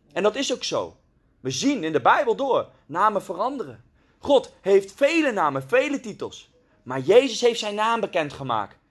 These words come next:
En dat is Abba, Vader. Dat is voor geen één religie zo. Dat is alleen voor ons christenen. Hè?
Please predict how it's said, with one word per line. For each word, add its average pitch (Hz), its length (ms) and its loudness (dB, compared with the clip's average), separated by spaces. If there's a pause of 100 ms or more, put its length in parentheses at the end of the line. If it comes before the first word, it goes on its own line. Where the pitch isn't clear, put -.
(160)
En 127 120 -8
dat 135 120 0
is - 260 -12
Abba, 202 400 6
Vader. 190 520 0 (600)
Dat 247 160 0
is 311 120 -2
voor 330 140 0
geen 330 140 -2
één 349 160 -2
religie 330 380 0
zo. 226 260 -4
Dat 262 140 -6
is 302 80 -4
alleen 311 200 0
voor 285 80 -8
ons 320 160 -2
christenen. 302 680 -6 (880)
Hè? 254 200 -8